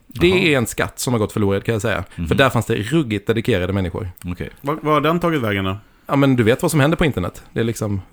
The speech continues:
Speaker 1: fol-, folk slutar väl betala för servern eller någonting, eller
Speaker 3: Mhm.
Speaker 1: någon tappar intresset och inte, ja,
Speaker 2: Mm.
Speaker 1: vad det nu är.
Speaker 2: Mm.
Speaker 1: Så, så det finns inte längre.
Speaker 2: Nej.
Speaker 1: Tråkigt.
Speaker 2: Tråkigt.
Speaker 3: Men det,
Speaker 2: Ja.
Speaker 3: man,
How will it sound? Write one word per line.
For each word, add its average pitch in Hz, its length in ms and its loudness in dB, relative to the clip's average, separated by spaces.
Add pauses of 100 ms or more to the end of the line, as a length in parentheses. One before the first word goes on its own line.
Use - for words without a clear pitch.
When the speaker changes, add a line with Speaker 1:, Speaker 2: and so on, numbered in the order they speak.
Speaker 1:
fol-, 113 220 2
folk 123 220 -2
slutar 120 260 2
väl 113 120 2
betala 104 280 2
för - 80 -4
servern 104 400 2
eller 107 120 0
någonting, 101 340 0
eller 98 240 0
Speaker 3:
Mhm. 92 380 -4
Speaker 1:
någon 139 180 6
tappar 120 260 2
intresset 113 480 0
och 110 40 2
inte, 92 420 0 (440)
ja, 87 240 0 (140)
Speaker 2:
Mm. 85 180 -4
Speaker 1:
vad 117 100 0
det 117 60 4
nu 104 180 4
är. 92 100 -2 (200)
Speaker 2:
Mm. 87 140 -2 (280)
Speaker 1:
Så, 117 380 2
så 120 100 0
det 139 100 6
finns 170 240 0
inte 175 120 0
längre. 95 240 -2 (280)
Speaker 2:
Nej. 87 160 -8 (100)
Speaker 1:
Tråkigt. - 400 -4 (140)
Speaker 2:
Tråkigt. 131 220 0 (240)
Speaker 3:
Men - 100 -18
det, 95 80 -4
Speaker 2:
Ja. 95 80 4
Speaker 3:
man, 147 60 -4